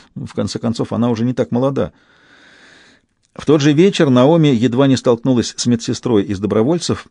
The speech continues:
которая несла ужин из кухни в комнату Митчи. На девушке в полном соответствии с предписаниями майора Дарлингтона была маска.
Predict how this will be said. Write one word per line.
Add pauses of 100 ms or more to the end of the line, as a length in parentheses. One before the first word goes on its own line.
(300)
которая
несла
ужин
из
кухни
в
комнату
Митчи. (1200)
На
девушке
в
полном
соответствии
с
предписаниями
майора
Дарлингтона
была
маска.